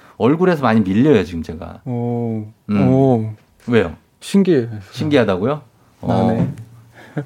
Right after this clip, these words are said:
Speaker 2: 어디를
Speaker 1: 그래, 아,
Speaker 2: 인사해야
Speaker 1: 손
Speaker 2: 돼요?
Speaker 1: 흔들고 계신 거예요? 아,
Speaker 2: 아,
Speaker 1: 그
Speaker 2: 아,
Speaker 1: 앞에,
Speaker 2: 여기구나.
Speaker 1: 요 앞에
Speaker 2: 아.
Speaker 1: 카메라가 있으니까 이쪽으로
Speaker 2: 음.
Speaker 1: 흔드시면 되겠습니다. 자, 그리고 요즘 내가 가장 행복한 순간은 일할 때이다라고.
Speaker 2: 예, 맞습니다.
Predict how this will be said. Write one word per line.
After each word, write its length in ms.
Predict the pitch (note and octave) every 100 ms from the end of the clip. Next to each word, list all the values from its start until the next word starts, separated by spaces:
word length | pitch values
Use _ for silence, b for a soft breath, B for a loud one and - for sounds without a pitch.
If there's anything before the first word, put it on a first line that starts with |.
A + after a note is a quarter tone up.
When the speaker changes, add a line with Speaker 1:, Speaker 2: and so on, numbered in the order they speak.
| -
Speaker 2:
어디를 280 | C3 B2+ D3
Speaker 1:
그래, 60 | C#3+
아, 20 |
Speaker 2:
인사해야 260 | B2 G#2+ A#2+
Speaker 1:
손 140 | F#3
Speaker 2:
돼요? 100 | E3+
Speaker 1:
흔들고 280 | D#3+ C#3+ A2+
계신 220 | F#2 G2
거예요? 200 | G#2 B2+
아, 60 | F3
Speaker 2:
아, 20 |
Speaker 1:
그 60 | B2
Speaker 2:
아, 80 | C3 B2+
Speaker 1:
앞에, 100 | B2+
Speaker 2:
여기구나. 560 | B2+ B2+ D#3+ C3+ B2+ D3
Speaker 1:
요 80 |
앞에 280 | D#3 B2+ A#2+
Speaker 2:
아. 20 |
Speaker 1:
카메라가 400 | A#2 A#2+ C#3+ C3 G2
있으니까 480 | - F#2+ E2+ B2 F2 B B -
이쪽으로 680 | G2+ G#2+ F#2 E2+ E2+ C3 A2+
Speaker 2:
음. 100 | A2+
Speaker 1:
흔드시면 300 | A2+ A#2 -
되겠습니다. 540 | D#2+ - D#2+ D2+ E2+ B B B -
자, 140 | C#3
그리고 380 | - D3+ D#3 D3
요즘 180 | C#3 E3
내가 200 | C#3 D3
가장 320 | - C3+ F3+
행복한 420 | F#3+ F#3+ F#3 F#3+
순간은 680 | E3 E3+ D#3+ D3 E3+ G#3+ D3
일할 360 | B2 E3+ F#3+ F#3
때이다라고. 1080 | C#3+ A#2 G2+ F#2 F#2 F2 E2 E2+ D#3 G3 - C3+
Speaker 2:
예, 260 | B2+ A2
맞습니다. 520 | A2 G#2 - - -